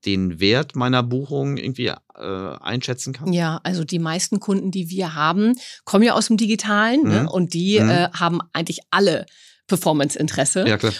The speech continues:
Speaker 2: Und, äh, jetzt muss man sagen, und das sagen wir auch immer, dass, ähm, Print ist sicherlich jetzt nicht so ein knallhartes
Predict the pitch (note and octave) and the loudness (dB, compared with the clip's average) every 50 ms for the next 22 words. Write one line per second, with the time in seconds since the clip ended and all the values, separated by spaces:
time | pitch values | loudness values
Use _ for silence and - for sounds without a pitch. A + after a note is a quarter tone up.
0 | - - - F3+ E3+ E3+ E3+ - - D#3+ F3 E3+ D#3+ F3 E3+ G#3+ G3+ - - D#3+ | -6 0 4 4 6 6 4 2 0 0 2 2 2 2 0 0 -2 -2 -2 -2
1 | E3 D3+ E3+ D#3+ F3+ G#3 A3 F3+ E3 D3+ - - D#3+ F3+ G3 G3 G3+ G3+ - - | -2 0 0 0 2 2 2 0 0 -2 -2 -2 -2 -2 0 2 2 2 0 0
2 | - - F#3 F#3+ G#3 G#3 G#3+ A3 A3+ G#3+ - E3+ F3 E3+ - - - - - F3 | -2 0 2 4 4 4 4 2 0 0 0 -2 -2 0 -2 -4 -4 -4 -2 -2
3 | F3 E3 E3 D#3+ D#3+ D#3+ D#3 D#3 - - - - - - - - - - G3+ G#3 | 0 2 2 2 2 0 -2 -4 -8 -12 -18 -18 -16 -16 -16 -8 0 2 2 2
4 | G3+ F#3 - - G#3+ - G#3+ G3+ F#3 F3+ F3 - E3+ - - G3 F#3 - - F3+ | 2 0 -4 -4 -4 -4 -4 -4 -4 -4 -4 -6 -6 -6 -4 -4 -4 -4 -6 -8
5 | F3 E3+ - F3+ E3+ E3 E3+ D#3 D#3+ - D3+ D#3 - - | -8 -8 -8 -8 -6 -6 -6 -6 -6 -6 -6 -6 -6 -10